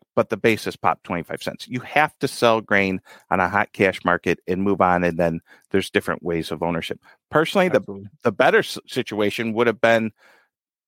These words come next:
Speaker 1: humbly selling five fifty corn, but last year, when you could have sold five fifty corn, you were selling the previous year,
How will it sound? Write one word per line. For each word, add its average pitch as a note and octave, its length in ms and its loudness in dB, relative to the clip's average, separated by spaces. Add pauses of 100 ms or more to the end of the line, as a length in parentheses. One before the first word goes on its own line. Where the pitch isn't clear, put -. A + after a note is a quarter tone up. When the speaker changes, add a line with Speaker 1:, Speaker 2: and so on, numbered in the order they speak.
(160)
Speaker 1:
humbly C3 380 0
selling A#2+ 360 0
five A#2 280 2
fifty G#2 340 -2
corn, B2 640 0 (400)
but A2 240 4 (260)
last F3 420 2
year, B2+ 120 2
when A#2+ 160 -2
you A2+ 60 -4
could - 140 -12
have B2 80 -6
sold B2 220 -2
five B2 220 2
fifty A#2 220 -6
corn, D#3 320 2
you B2 80 0
were A2 60 -4
selling A#2 340 2
the G#2+ 60 0
previous C#3+ 460 -2
year, G2+ 240 2